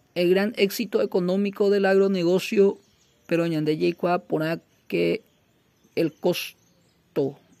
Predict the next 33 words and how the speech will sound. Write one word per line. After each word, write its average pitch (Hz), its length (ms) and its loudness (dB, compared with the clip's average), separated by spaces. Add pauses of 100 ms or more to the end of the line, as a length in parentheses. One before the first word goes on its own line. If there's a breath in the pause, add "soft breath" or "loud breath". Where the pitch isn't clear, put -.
(100)
ambiental 147 760 -2 (1200)
y 165 120 -4
social 180 720 -2 (560)
del 151 200 -2
desarrollo 156 580 0
del 147 140 0
agronegocio 143 720 -4
es - 140 -12
catastrófico - 840 -8
para 123 260 -4
nuestro 120 300 -10
país. - 460 -16 (1300 soft breath)
Entonces, 214 320 -2
P 220 120 -4
T 196 100 0
I 196 60 0
preocupación 226 720 -2
número 240 280 -2
uno 220 220 -4
ya 226 160 -4
de 208 160 -4
coa 214 240 -2
es 202 80 -6
que 220 160 -6
el 220 100 -4
gobierno 202 520 -2
nacional, 185 540 -4
aparte 165 440 -6
de 208 80 0
Ndoreco 208 480 -2
y 196 60 0
la 180 100 -2
política, 156 720 -4